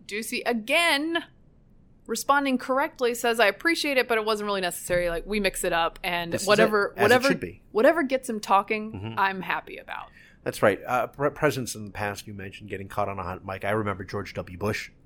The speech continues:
Speaker 1: Mm.
Speaker 2: uh, when he, uh, was, uh, referring to, uh, the New York Times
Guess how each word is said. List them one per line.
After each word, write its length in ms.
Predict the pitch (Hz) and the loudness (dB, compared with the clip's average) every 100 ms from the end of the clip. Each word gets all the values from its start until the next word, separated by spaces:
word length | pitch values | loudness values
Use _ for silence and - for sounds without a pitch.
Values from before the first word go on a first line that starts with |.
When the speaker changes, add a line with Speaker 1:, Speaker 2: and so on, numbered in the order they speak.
| - | -14
Speaker 1:
Mm. 300 | 170 190 170 156 - | -12 -10 -12 -16 -4
Speaker 2:
uh, 280 | 98 98 98 | 0 2 2
when 140 | 101 | 0
he, 240 | 98 95 90 | -6 -6 -6
uh, 240 | 92 92 82 - 143 | -6 -8 -10 -16 -16
was, 220 | 120 101 | -14 -12
uh, 280 | 95 95 101 | -12 -10 -10
referring 320 | 120 - 110 | -8 -4 -4
to, 120 | - - | -6 -8
uh, 220 | 117 101 | -6 -4
the 80 | 98 | -4
New 80 | 107 | -2
York 140 | 104 - | -4 -2
Times 420 | 104 98 101 - | -2 -2 -4 -10